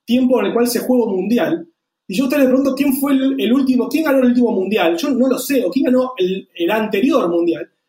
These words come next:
Entonces la gente se olvida de lo que pasó en dos mil diecisiete. Y de, y de pronto, como aparece cada tres años y medio, vuelve,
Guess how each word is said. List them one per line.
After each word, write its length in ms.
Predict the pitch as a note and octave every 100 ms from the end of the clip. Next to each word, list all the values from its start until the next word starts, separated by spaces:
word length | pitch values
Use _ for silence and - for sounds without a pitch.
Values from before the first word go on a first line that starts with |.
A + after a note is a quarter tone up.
| _
Entonces 200 | - F4
la 60 | C4+
gente 200 | F4 F4+
se 140 | C4
olvida 280 | G#3+ E4 E4
de 40 |
lo 60 | F#3+
que 80 | F3
pasó 160 | F3
en 80 | G3+
dos 120 | F#3 F#3+
mil 80 |
diecisiete. 640 | F#3+ - E3+ - E3 - C3+ _ _ _ _ -
Y 160 | A#3
de, 120 | C4 C4+
y 160 | B3+ B3
de 40 |
pronto, 200 | B3 E4+
como 140 | C4+
aparece 180 | B3 D4
cada 160 | C#4 B3+
tres 160 | C#4
años 200 | D4 C4 B3+
y 60 |
medio, 580 | D4 D4 A#3 G#3+ B3+ C4
vuelve, 260 | A#3 D#4+